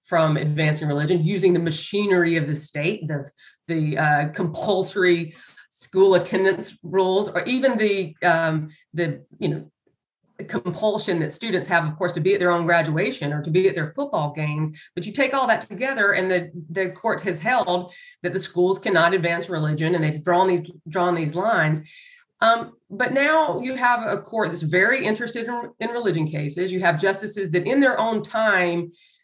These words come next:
uh, well, particularly Justice Alito has given speeches showing a, a general sense that something's wrong and that religious people aren't treated, being treated fairly. So he's, he's leading that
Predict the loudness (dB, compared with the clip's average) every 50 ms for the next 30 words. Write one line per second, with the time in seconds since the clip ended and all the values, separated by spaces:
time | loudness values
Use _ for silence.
0 | _ _ -2 0 2 4 4 4 4 4 0 -4 -10 -14 -14 -10 -4 -2 -2 0
1 | 0 0 2 2 2 2 0 -2 -4 0 2 2 4 4 4 4 2 0 0 0
2 | 0 2 2 0 -2 -2 -4 -4 -4 -4 -4 -4 -4 -4 -2 0 2 2 4 2
3 | 2 0 0 0 0 0 0 -2 -2 -2 -2 -2 -2 -4 -2 0 2 2 2 0
4 | -2 -4 -10 -14 -12 -6 -2 0 2 2 2 0 -2 -8 -10 -12 -14 _ _ -20
5 | _ _ _ -6 0 2 2 4 4 2 2 -2 -6 -6 -2 0 0 0 0 0
6 | -2 -2 -2 0 2 2 4 4 4 4 4 2 2 0 0 0 -2 -2 -2 -2
7 | -2 0 0 0 0 -2 -4 -6 -6 -6 -4 -2 -2 -2 -2 -2 -4 -4 -2 -2
8 | 0 0 2 2 2 2 0 -2 -2 0 0 0 -2 -2 -2 0 2 4 4 2
9 | 0 -2 -4 -6 -8 -8 -6 -4 -2 0 0 0 -2 -4 -4 -4 -6 -6 -8 -10
10 | -8 -8 -6 -6 -6 -6 -4 -4 -2 -2 -2 0 2 2 2 2 2 2 2 2
11 | 2 0 0